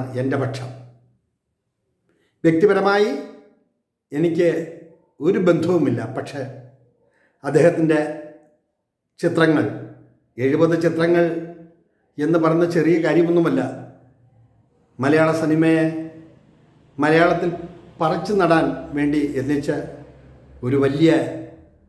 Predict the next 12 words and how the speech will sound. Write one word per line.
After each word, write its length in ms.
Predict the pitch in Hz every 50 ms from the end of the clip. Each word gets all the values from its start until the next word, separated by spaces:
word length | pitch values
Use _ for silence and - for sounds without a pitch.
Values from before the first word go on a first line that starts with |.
| _ _ 120 123 -
ബഹുമുഖ 420 | - - 170 170 160 139 131 147 151 147 - - - - - - - - -
പ്രതിഭയാണ് 580 | - 135 135 147 143 151 147 139 131 123 120 117 120 - - - - - - - - - - - - - - - - - - - - - - - - - - - - - - - - - - - - - -
ശ്രീ 180 | - - 143 127 117 - - - - - - - -
പി 100 | - 147 135 -
സുബ്രഹ്മണ്യൻ. 480 | - 120 117 117 113 104 107 107 107 107 - - - - - _ _ _ _ _ _ _ _ _ _ _ _ _ _ _ _ _ _ _ _ -
ഞങ്ങളുടെ 360 | 143 143 147 147 143 151 151 147 - - - - - - - - _ _ _ _ _ _ _ _ _ _ _ _ _ _ _ _ _ _ _ _ - 131 143
നാട്ടിലെ 360 | 147 143 147 143 143 139 131 123 - - - - - - - - 143
അയ്യപ്പ 280 | 139 151 156 156 165 151 -
ക്ഷേത്രത്തിന് 420 | 160 139 151 160 160 156 156 156 156
വേണ്ടി 240 | 156 151 156 151 139 - - - - - - - - - - - - - - - - - - - - - - - - 131
എന്തെല്ലാം 400 | 147 156 170 165 170 160 160 160 156
കാര്യങ്ങളാണ് 460 | 147 139 156 160 165 160 160 151 151